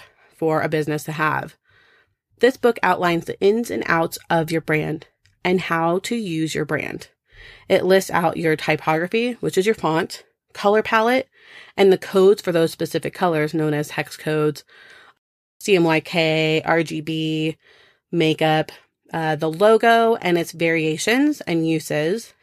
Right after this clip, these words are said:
And it lays out how your branding is used for your stationery, business cards, letterhead, marketing materials, flyers, brochures, et cetera, your website, social media platforms,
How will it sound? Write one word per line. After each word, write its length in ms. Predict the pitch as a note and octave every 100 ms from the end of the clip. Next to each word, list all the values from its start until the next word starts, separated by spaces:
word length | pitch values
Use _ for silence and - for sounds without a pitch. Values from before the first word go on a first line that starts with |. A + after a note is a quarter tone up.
| -
And 380 | E3 E3+ E3 E3
it 180 | D#3
lays 260 | F3 G3 G#3
out 240 | G3+ F#3+
how 280 | F3 - A3
your 180 | C4 D4
branding 480 | G3 F3+ F3 F3 E3+
is 240 | E3+ D#3+
used 520 | E3+ E3 E3 D#3+ - - _ _ _ _ _ -
for 320 | - F#3+ F#3+
your 140 | F3
stationery, 800 | - E3+ D#3+ E3 E3 D#3+ D#3+ D#3+ - -
business 280 | B3 A3+ -
cards, 440 | F3+ E3+ E3 D#3
letterhead, 640 | F#3 F3+ E3+ D#3+ D#3 D#3+ D#3 _
marketing 440 | F3+ F#3 F3+ F#3 F3
materials, 580 | E3 F3 F3 E3+ E3+
flyers, 540 | - E3 E3 E3 E3 D#3
brochures, 540 | D#3 D#3 E3 D#3+ D#3
et 120 | D3
cetera, 480 | - D#3+ D#3+ D#3 D#3 - - - - -
your 160 | E3
website, 760 | D#3+ F3+ F3 F3 E3 D#3+ D#3 -
social 340 | - G3 F#3+ G3
media 320 | F3 E3 D#3+
platforms, 720 | - E3 - E3 D#3 D#3+